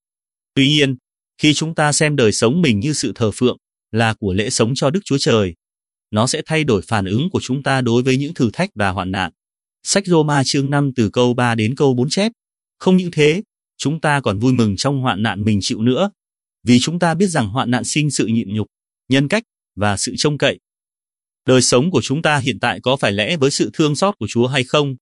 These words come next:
Sự hiểu biết của chúng ta có phải lẽ với lẽ đạo mà Chúa bày tỏ sự thương xót của Chúa như thế nào? Nếu chúng ta thấy đời sống của mình đang bước đi với chiều hướng phải lẽ đúng theo sự thương xót của Chúa thì chúng ta vui mừng ca ngợi Chúa, và biết rằng đó là một lần nữa bày tỏ sự thương xót càng thêm của Chúa trong đời sống của mình.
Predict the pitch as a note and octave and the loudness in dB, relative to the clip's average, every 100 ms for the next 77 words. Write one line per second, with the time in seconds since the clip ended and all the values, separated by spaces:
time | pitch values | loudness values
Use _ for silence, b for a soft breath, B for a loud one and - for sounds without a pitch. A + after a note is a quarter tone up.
0 | _ _ - - B2 A#2+ A2+ A#2+ A3 - | _ _ -8 -2 0 2 2 4 0 0
1 | G#2+ C#3 D#3+ D3 C#3+ C3+ C3 D#3+ C#3+ G2 | -6 -4 -2 0 0 0 -2 -2 -2 -2
2 | G#2 F3 D3 D3 D3 F3+ G2+ F#2 F2+ - | -4 -2 -2 0 -2 -2 -4 -6 -8 -4
3 | A#2+ D3 D3+ G#2+ G#2 F2+ - F#2 - D3+ | -2 0 0 0 -2 -4 -6 -6 -2 -2
4 | C#3 G3+ - G#2 - A#2 D3+ C3 B2+ D3+ | 0 -4 -4 -8 -2 -2 -2 -4 -2 0
5 | A#2+ F2+ - _ _ _ _ A#2+ C3+ D#3 | 0 -2 -10 _ _ _ _ 0 2 0
6 | E3 D3+ C#3 C3+ D#3 B2+ - A#2 D3+ G#2 | -2 -2 0 -2 0 0 2 0 0 -2
7 | G#2 G#2 G2 B2+ B2+ F#3 F3 D3 C3+ B2+ | 0 0 0 -2 -2 -4 0 0 2 0
8 | - A#2+ G2 A2 E3 A#2+ F#2+ G2+ B2+ C#3 | 2 0 2 0 0 -4 -4 -4 -2 -2
9 | - C3+ - G2 - C#3+ C3 F#3+ - - | 0 -2 -2 -6 -2 0 0 -2 -4 -4
10 | A2 A#2 D3+ B2 - C3+ C3+ B2+ B2 B2+ | 0 0 0 -2 -4 -4 -2 0 2 2
11 | A#2+ G2+ A2+ A#2+ F#2+ - A2 B2+ G3+ _ | 2 0 -2 -4 -4 -4 -2 0 -2 _
12 | _ _ - G2+ G#2+ E3+ C#3+ G#2+ F#2+ G2 | _ _ -4 -2 0 0 0 -2 0 0
13 | D3+ B2 A2 G2+ A2 G2 C3 F3+ B2 F#2+ | 0 -2 -2 0 0 0 -2 0 0 0
14 | F#2+ F2+ A2+ - D#3+ C#3 G3+ - G#2+ F#2 | -6 -8 -6 -2 -2 0 -4 -4 -6 -2
15 | C#3+ C3+ G2 - A2+ A#2+ D#3+ B2+ A#2 F#2+ | -2 -2 -6 -4 -2 -2 -2 -4 -2 -4
16 | - G#2 C#3 G#2+ G2 F2 | -2 -2 0 0 0 -2